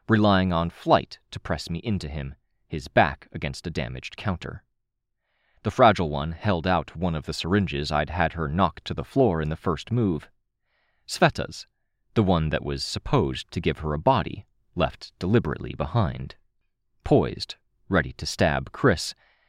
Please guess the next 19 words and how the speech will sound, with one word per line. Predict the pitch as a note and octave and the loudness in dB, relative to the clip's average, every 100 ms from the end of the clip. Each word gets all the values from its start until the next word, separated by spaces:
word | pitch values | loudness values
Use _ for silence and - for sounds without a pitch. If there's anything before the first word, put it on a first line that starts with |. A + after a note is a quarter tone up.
| _ | _
and | B2+ B2+ | 0 0
to | - - | -2 -2
take | E3 C3+ | 2 4
his | B2 F#2+ | 2 2
new | G#2 A2 G2+ F2+ - | 4 6 4 2 -4
Simorg | - C3+ G#2+ F2 D#2+ | 0 4 4 2 0
immune | D2+ E2+ G2+ C#2+ B1 | 0 2 2 2 0
body. | A2 F#2 D2 - - - _ _ _ _ | 0 0 -2 -6 -14 -18 _ _ _ _
"You | - F#2+ | -8 -8
think | - A#2+ B2 | -4 -4 -2
I'm | B2 | -4
scared?" | - - - A#2+ D2 A#1+ G2 A#2+ _ _ _ | -4 -8 0 2 2 -4 -12 -18 _ _ _
he | E2+ | -6
asked. | B1+ C2+ F2 - - _ _ _ _ _ | -6 -6 -10 -18 -20 _ _ _ _ _
"Do | A2 | -4
you | C3+ | -2
think | B2+ E3 D3 | -2 -4 0
I'm | C3+ A2+ | 0 0
surprised?" | - - - C#3 A2+ C#2 A1 - - | -4 -10 0 2 4 2 -2 -10 -16